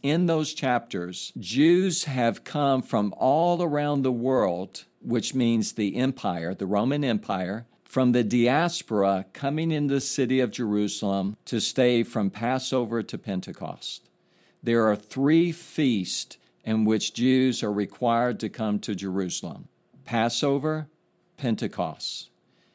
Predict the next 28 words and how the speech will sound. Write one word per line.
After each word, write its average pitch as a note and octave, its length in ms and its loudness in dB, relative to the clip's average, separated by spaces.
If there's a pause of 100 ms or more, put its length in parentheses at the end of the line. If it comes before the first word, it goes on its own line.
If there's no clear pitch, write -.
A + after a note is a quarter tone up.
(260)
Pentecost B2+ 880 0
comes A2+ 500 -2 (220)
fifty D#3 580 -2
days. F#2 480 0
It's G2 140 -8
called G2+ 240 0
Shavuot, A#2+ 800 0
fifty D3+ 540 0
days A2 380 0
after A#2+ 320 0
the G2 140 -4
Feast B2+ 480 -2
of G2+ 100 -2
First - 480 -4
Fruits G#2 440 -2
of G2 140 -8
Harvest, F#2+ 560 -2 (280)
which A2 240 -2
happens C3 720 -2
during C3 680 0
the A#2 140 0
time B2 480 0
of G#2+ 120 2
the G#2 100 0
Feast - 560 0 (140)
of G2+ 160 -2
Unleavened G2+ 560 0
Bread. F2 480 -8